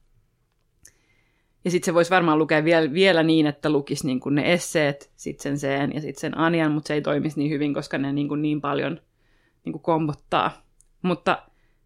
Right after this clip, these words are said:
siis mä mietin sitä, että tän kirjoittaminen on varmasti ollut niinku aikamoinen prosessi. Et sun on täytynyt pitää tosi monta palikkaa niinku kasassa, että sä oot saanut siitä semmosen niinku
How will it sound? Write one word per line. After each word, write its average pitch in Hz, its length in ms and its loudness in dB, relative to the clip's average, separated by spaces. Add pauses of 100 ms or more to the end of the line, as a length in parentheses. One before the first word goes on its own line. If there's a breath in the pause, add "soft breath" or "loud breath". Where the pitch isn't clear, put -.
(300)
siis 180 240 -2
mä 185 60 0
mietin 196 340 2
sitä, - 120 -4
että 151 220 -6
tän 160 200 -2
kirjoittaminen 220 540 0
on 143 60 -2
varmasti 147 380 0
ollut 147 120 -2
niinku 143 160 -4
aikamoinen 147 460 -4
prosessi. - 720 -4
Et 156 80 -8
sun 175 120 -2
on 170 60 0
täytynyt 165 360 0
pitää 196 220 0
tosi 196 300 -2
monta 147 320 0
palikkaa 170 600 0
niinku 151 340 -6 (180)
kasassa, 202 520 0
että 147 140 -4
sä 151 80 -2
oot 143 120 -4
saanut 170 340 0
siitä - 240 -8
semmosen 156 440 -4
niinku 170 340 -6